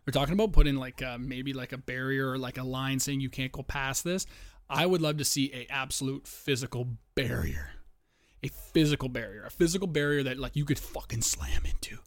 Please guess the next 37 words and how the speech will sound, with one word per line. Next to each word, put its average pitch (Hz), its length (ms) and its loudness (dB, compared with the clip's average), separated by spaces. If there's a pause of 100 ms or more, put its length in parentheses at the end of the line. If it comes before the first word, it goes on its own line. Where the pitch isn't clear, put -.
(320)
I - 40 2
wanna 196 160 6
see 170 160 2
chaos 123 480 0
in 131 100 2
that 110 160 -6
corner. 117 340 -12 (300)
'Cause 135 220 4 (1500)
I 151 80 2
just, 175 200 2
<sighs> - 480 -4
it'll 175 160 6
make 202 160 4
it 247 80 6
more 175 180 6
interesting 151 340 4
if 135 80 4
they 139 80 4
do 139 140 8
put 135 160 12
a 123 40 2
line. 120 280 0
Maybe 240 180 8
not 214 280 2
a 139 80 0
wall. 127 480 0
I 123 80 0
mean, 123 160 0
I 120 40 -2
feel 127 160 -4
like 127 120 -2
that's 131 140 -6
a - 20 -6
little 123 260 -4
egregious, 135 580 -2
and, 123 140 -2
like, 120 200 -6